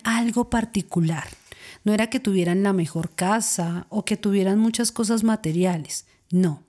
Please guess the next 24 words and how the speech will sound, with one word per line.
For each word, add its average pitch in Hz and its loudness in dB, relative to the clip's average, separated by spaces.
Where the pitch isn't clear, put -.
era 196 2
que 220 -4
Jesús 247 0
los 196 2
amaba 185 2
a 202 2
los 165 0
tres. - -4
En 240 4
pocas 277 -2
ocasiones 214 0
dice 226 2
esto 226 0
en 220 2
la 175 2
Biblia, 185 0
pero 214 2
para 202 0
esta 240 0
familia 233 0
estas 208 0
palabras 190 -2
quedaron 185 2
escritas 208 -2